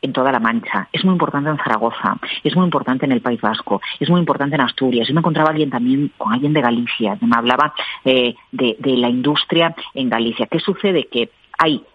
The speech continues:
eh, pocos grandes operadores, pocos grandes players, diez, quince players,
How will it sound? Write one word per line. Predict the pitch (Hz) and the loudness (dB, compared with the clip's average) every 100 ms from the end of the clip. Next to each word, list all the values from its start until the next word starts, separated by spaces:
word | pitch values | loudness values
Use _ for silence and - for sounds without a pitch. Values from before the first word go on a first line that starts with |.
| _ | _
eh, | 127 120 - | -4 -4 -2
pocos | 220 196 175 165 | -2 0 -2 0
grandes | 156 156 139 - | 0 0 -2 -4
operadores, | 143 143 135 175 220 285 | -4 0 2 2 0 -2
pocos | - - 131 | -6 -4 -2
grandes | 127 120 113 | 0 -2 -4
players, | - 202 190 226 - - _ - | 0 0 2 -2 -8 -20 _ -2
diez, | 180 185 196 - _ _ | 0 0 -2 -12 _ _
quince | 160 139 160 | -8 -6 -8
players, | 151 170 170 214 | -2 0 0 -2